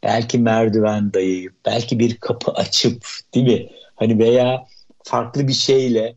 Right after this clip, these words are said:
oradan o engeli nasıl aşabilirim? İşte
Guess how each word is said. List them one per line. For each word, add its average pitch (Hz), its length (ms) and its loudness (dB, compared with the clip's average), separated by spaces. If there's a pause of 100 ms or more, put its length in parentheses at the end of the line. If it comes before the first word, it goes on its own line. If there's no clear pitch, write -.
(160)
oradan 120 560 0 (240)
o 131 140 -2
engeli 117 520 0
nasıl 120 260 -4
aşabilirim? 92 500 -6
İşte 120 380 0